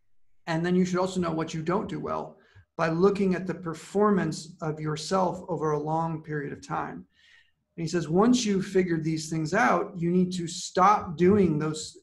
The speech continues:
activities that waste your time and energy and effort and focus on, on those things that you actually do well. Now, I know this is, like, in an ideal world,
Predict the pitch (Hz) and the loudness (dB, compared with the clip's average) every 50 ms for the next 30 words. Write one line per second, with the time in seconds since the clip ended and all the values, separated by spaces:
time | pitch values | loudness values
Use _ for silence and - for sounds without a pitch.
0 | _ - 165 156 - - - 196 220 220 196 160 151 143 147 143 - - - 160 | _ -6 -6 -6 -6 -4 0 0 2 2 2 0 0 -2 -4 -6 -10 -12 -8 -4
1 | 160 156 151 151 156 160 147 147 165 180 196 185 185 - - - 156 151 147 - | -2 0 0 0 -2 -4 -4 0 2 2 2 2 0 -4 -6 -6 -6 -6 -6 -6
2 | - - 170 170 170 170 170 170 165 165 160 160 165 - _ _ 185 175 170 170 | -6 -4 -2 0 0 0 0 -2 -6 -6 -8 -10 -10 -14 _ _ -6 -4 -4 -4
3 | 165 160 160 160 156 156 151 156 - - _ _ _ _ _ _ - 165 156 156 | -4 -4 -4 -6 -6 -6 -6 -8 -10 -14 _ _ _ _ _ _ -16 -12 -6 -2
4 | 190 196 196 190 - 160 175 220 - - - _ _ _ _ _ _ _ _ _ | 0 0 0 -2 -4 -6 -6 -6 -6 -10 -18 _ _ _ _ _ _ _ _ _
5 | _ _ _ _ _ _ _ - 175 156 151 - - - 196 214 214 214 208 196 | _ _ _ _ _ _ _ -10 -8 -8 -8 -6 0 4 4 4 6 4 2 0
6 | - 175 165 165 170 - 175 165 165 165 156 160 - 180 175 165 156 156 - 160 | 0 -2 -4 -4 -4 -2 -2 -2 -2 -2 -4 -4 -4 -4 -4 -4 -4 -6 -4 -2
7 | 156 165 170 165 - - - 160 156 156 156 151 151 151 180 180 170 151 147 160 | -2 0 0 -2 -2 -6 -6 -6 -6 -4 -4 -6 -2 0 2 2 2 2 2 0
8 | 165 165 165 175 185 190 196 214 240 247 202 208 196 208 202 185 165 156 - 156 | 0 0 0 2 4 4 4 4 4 2 2 2 0 0 0 -2 -2 -2 -4 -2
9 | 165 165 160 156 151 - - - - _ _ _ _ _ _ _ _ _ _ _ | 0 0 0 -2 -4 -6 -12 -20 -20 _ _ _ _ _ _ _ _ _ _ _
10 | _ _ _ _ _ _ _ _ _ _ _ _ _ _ _ _ _ - 156 156 | _ _ _ _ _ _ _ _ _ _ _ _ _ _ _ _ _ -4 -2 0
11 | 160 160 170 175 170 156 170 175 170 151 143 151 160 175 185 190 196 190 185 | 2 4 4 4 4 4 4 4 4 4 2 2 2 2 2 2 0 -2 -4